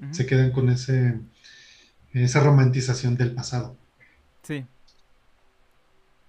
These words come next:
Speaker 1: Sí, sí, sí. Y, y digo, hasta cierto punto, pues, suena más bonito decir, "Ay, tómate algo que es natural, no artificial, como lo que te venden en, en las farmacéuticas".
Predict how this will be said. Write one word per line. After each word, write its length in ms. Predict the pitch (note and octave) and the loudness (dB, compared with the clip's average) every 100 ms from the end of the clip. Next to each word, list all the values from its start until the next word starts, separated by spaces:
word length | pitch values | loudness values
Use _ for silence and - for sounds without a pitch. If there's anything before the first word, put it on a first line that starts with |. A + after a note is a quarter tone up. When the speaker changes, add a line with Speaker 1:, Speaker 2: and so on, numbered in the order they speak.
| _ | _
Speaker 1:
Sí, 160 | E3 | -10
sí, 100 | E3+ | -10
sí. 200 | D#3+ E3+ - _ _ | -14 -16 -18 _ _
Y, 320 | - C#3+ C#3+ A2+ C#3 C3+ C3 | -8 -6 -6 -6 -8 -8 -8
y 40 | C3 | -6
digo, 260 | D#3 D#3 A#2+ | -6 -4 -4
hasta 260 | A3+ - | -4 -8
cierto 320 | C#3+ C#3+ E3+ | -12 -12 -12
punto, 300 | - D#3+ D#3+ E3 | -12 -10 -10 -8
pues, 140 | D#3 | -8
suena 240 | D3 C#3+ | -6 -6
más 160 | D#3+ D#3 | -6 -6
bonito 340 | D3+ D3+ D3+ D3 | -8 -10 -10 -10
decir, 280 | C3 C3 | -10 -10
"Ay, 220 | B2+ D#3+ E3+ | -10 -10 -12
tómate 340 | D3 D#3+ - | -12 -10 -10
algo 220 | C#3 D#3 | -8 -8
que 80 | D#3 | -6
es 100 | C#3 | -6
natural, 540 | C#3+ D#3 D3 B2 B2+ C#3+ | -6 -8 -6 -4 -4 -6
no 80 | C3 | -8
artificial, 680 | B2+ D#3+ D3+ B2+ B2 C3+ | -10 -12 -12 -6 -6 -6
como 200 | C#3+ C#3+ | -8 -10
lo 140 | B2+ A#2 | -10 -10
que 100 | A#2 | -10
te 140 | B2 | -8
venden 400 | A#2 A#2+ B2+ D3 | -8 -8 -10 -10
en, 220 | C3+ B2 B2 | -12 -12 -12
en 100 | A#2+ | -14
las 140 | A#2 | -14
farmacéuticas". 840 | - A#2+ A#2+ B2 B2+ - D3 B2 | -16 -18 -16 -18 -18 -18 -14 -14